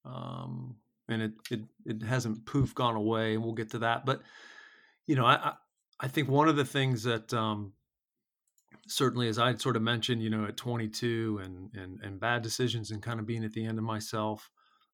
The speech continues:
Um, but o-, over, uh, my entire life, for whatever reason, I, I, I don't know where, what they were born of, but I've struggled a ton with insecurity,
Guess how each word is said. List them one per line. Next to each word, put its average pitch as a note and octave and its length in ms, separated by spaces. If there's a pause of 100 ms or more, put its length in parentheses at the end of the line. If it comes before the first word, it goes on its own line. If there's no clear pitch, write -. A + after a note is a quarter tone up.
Um, G#2+ 600
but C#3 100
o-, D#3 240
over, E3+ 460 (180)
uh, A#2+ 100 (720)
my C#3 160
entire C#3 480
life, G#2+ 300
for - 100
whatever B2 320
reason, A#2 580
I, A2 200
I, A#2 100 (100)
I A#2+ 60
don't B2+ 200
know A#2+ 120
where, A2+ 280
what A2+ 200
they A#2 60
were G#2+ 100
born A2 340
of, G#2 220
but G#2+ 220 (640)
I've C3+ 140
struggled A#2+ 340
a G#2+ 60
ton B2+ 400
with A2+ 140
insecurity, A#2 840